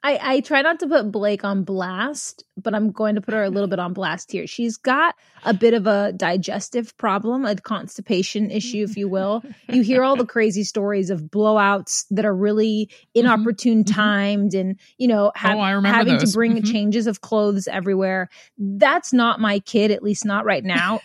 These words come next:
Speaker 1: It's the opposite, where
Speaker 2: <laughs>
Speaker 1: I'm in public saying, "Push, baby, push. You can do it. Push." And she's straining and grunting, "Ugh," in public. I'm the opposite. Like, I, I know when a poop is coming from a mile away 'cause she has strained for the past hour before it happens.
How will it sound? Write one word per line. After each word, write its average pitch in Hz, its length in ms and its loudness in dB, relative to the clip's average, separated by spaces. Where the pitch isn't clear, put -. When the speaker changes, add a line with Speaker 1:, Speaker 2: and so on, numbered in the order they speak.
Speaker 1:
It's 247 200 -4
the 269 160 -4
opposite, 202 520 -2
where 196 200 -2
Speaker 2:
<laughs> - 0 -
Speaker 1:
I'm 240 400 2
in 269 180 4
public 233 420 2
saying, 220 260 2
"Push, 440 400 4
baby, 285 360 6
push. 440 540 6
You 277 200 6
can 392 120 6
do 440 240 10
it. 339 220 6
Push." 440 320 6
And 214 160 2
she's 269 240 2
straining 247 580 6
and 220 140 4
grunting, 233 380 4
"Ugh," 339 840 6
in 247 160 6
public. 202 420 2
I'm 247 180 4
the 247 60 4
opposite. 208 480 0
Like, 190 140 -4
I, 220 400 2
I 269 160 4
know 285 280 6
when 254 180 4
a 220 100 2
poop 214 240 -2
is 226 140 -2
coming 208 340 0
from 202 200 -2
a 190 40 2
mile 196 300 2
away 190 260 2
'cause 190 160 -2
she 220 160 0
has 214 120 2
strained 214 600 2
for 180 60 -12
the 185 80 -8
past 175 320 -4
hour 180 240 0
before 185 240 -6
it 196 60 -4
happens. 196 460 -2